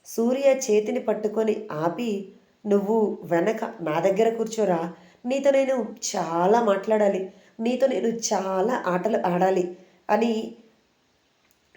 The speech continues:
తన అన్నయ్య వదిన ఇద్దరి మధ్యలో డిస్టర్బెన్స్ ఉండకూడదు అని సూర్యని తన దగ్గరకు తీసుకున్నాడు ఆదిత్య.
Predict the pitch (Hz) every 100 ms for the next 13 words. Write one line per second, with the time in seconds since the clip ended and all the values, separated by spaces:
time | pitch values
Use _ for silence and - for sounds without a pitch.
0 | _ 220 208 208 202 226 254 269 247 202
1 | 214 214 220 214 214 277 233 190 180 226
2 | 226 175 202 - 254 254 233 214 190 214
3 | 214 202 214 214 180 185 180 - - _
4 | - 240 254 262 254 240 185 185 208 208
5 | 233 233 220 202 208 202 196 190 214 -
6 | 165 165 180 190 185